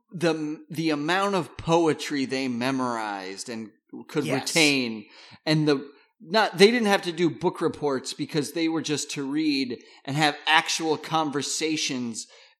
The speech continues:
Speaker 1: interweaved intertextually into philosophic conversations where they could just quote, uh, Nietzsche and who, or whomever. And we're like, they're like, and the teacher's just like,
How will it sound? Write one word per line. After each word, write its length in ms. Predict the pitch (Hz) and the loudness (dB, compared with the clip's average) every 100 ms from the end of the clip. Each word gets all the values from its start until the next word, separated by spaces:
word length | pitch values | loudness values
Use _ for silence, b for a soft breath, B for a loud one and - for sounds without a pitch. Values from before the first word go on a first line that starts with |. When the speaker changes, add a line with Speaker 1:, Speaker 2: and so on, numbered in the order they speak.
| - | -2
Speaker 1:
interweaved 1040 | 214 208 - 165 131 160 196 185 143 123 | -2 0 0 0 -2 -4 -4 -2 -2 -2
intertextually 1200 | 147 185 160 135 - 220 220 - - 147 131 117 113 - | -4 -4 -4 -4 -2 -2 0 -2 0 0 0 -2 -6 -10
into 600 | 214 202 - 143 117 - B B B | -8 -6 -6 -4 -6 -8 B B B
philosophic 840 | - 247 208 156 - 185 175 180 | -6 -2 0 0 0 0 0 -6
conversations 720 | 180 170 156 196 196 185 135 | -4 -4 -2 -2 -2 -2 -4
where 100 | 139 | -2
they 120 | 151 160 | 0 0
could 240 | 160 131 | -2 -2
just 280 | 170 139 - | -2 -4 -10
quote, 720 | - 208 254 233 185 - - B B B B - | -14 -2 2 4 2 0 -12 B B B B -12
uh, 240 | 147 139 139 | -6 -4 -4
Nietzsche 920 | 165 170 175 180 151 - 160 131 123 | -6 -6 -2 -2 0 0 0 0 -4
and 200 | 123 123 | -4 -8
who, 200 | 131 180 | -6 -4
or 160 | 170 143 | 0 0
whomever. 560 | 151 185 160 131 113 B B B | 0 0 0 0 -4 B B B
And 180 | 156 165 | -4 0
we're 160 | 185 | 2
like, 300 | 202 170 160 | 4 2 0
they're 140 | 147 147 | -4 -4
like, 220 | 143 139 | -4 -6
and 80 | 156 | -4
the 60 | 147 | -4
teacher's 300 | 160 143 131 | -4 -6 -8
just 120 | 120 | -8
like, 180 | 120 | -8